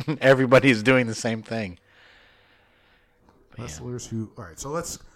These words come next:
Speaker 2: let's go with <laughs> wrestlers who have died this year.
Speaker 1: And here we go.
Speaker 2: I will tell you, I don't know many of them.
Speaker 1: Of course, 'cause probably they were on, like, what? The
Speaker 2: Big
Speaker 1: se-
Speaker 2: Bully Bush,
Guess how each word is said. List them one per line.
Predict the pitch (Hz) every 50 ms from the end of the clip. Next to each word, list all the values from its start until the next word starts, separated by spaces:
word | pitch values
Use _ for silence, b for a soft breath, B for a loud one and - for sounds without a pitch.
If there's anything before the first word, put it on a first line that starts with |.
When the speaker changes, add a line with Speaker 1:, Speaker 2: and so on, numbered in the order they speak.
| _
Speaker 2:
let's | - - -
go | - 180 170
with | 156 151 - -
<laughs> | -
wrestlers | 127 151 160 160 - 170 160 151 147 143
who | 147 135 131
have | 123 107 107
died | - 120 120 123 123 113 104
this | 101 92 - -
year. | 85 85 80 85 - - _ _ _ _ _ _ _ _ _ - _ B B B B B B B B B B B B _ _ -
Speaker 1:
And | 139 127 95
here | - 92 82
we | 76 80
go. | 80 - - - _ -
Speaker 2:
I | 131 135 135
will | 127 135
tell | 135 - 147 139 135
you, | 131 127 120 117 110 98 _ _
I | - 123
don't | 120 127 127 123 110
know | 117 117 113 110
many | 110 110 110 104 101 98 90
of | 85 78 -
them. | 90 85 78 - - - _ - - - - - - - - B B B B B B B B B
Speaker 1:
Of | B -
course, | - - 240 -
'cause | - - 135
probably | - 185 175 185 185 180
they | 180
were | 175 180 180
on, | 170 170 165 165 156
like, | 151 143 - -
what? | 143 87 -
The | - -
Speaker 2:
Big | 156 160 156 151
Speaker 1:
se- | - - - 165
Speaker 2:
Bully | 156 160 156 143
Bush, | 139 117 113 143 151 - - -